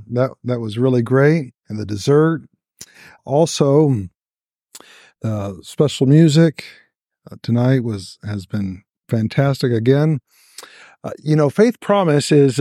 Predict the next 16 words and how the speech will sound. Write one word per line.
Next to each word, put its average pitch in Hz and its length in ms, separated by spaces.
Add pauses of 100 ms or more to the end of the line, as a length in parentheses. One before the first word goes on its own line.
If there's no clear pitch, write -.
is 123 240
a 120 80
neat 139 380
thing 127 520 (200)
to 127 100
get 131 180
to 120 120
do 117 520 (680)
where 131 260
you 156 680 (100)
can 120 220
pray 175 640
to - 80
the 147 100
Lord 123 500
and, 117 400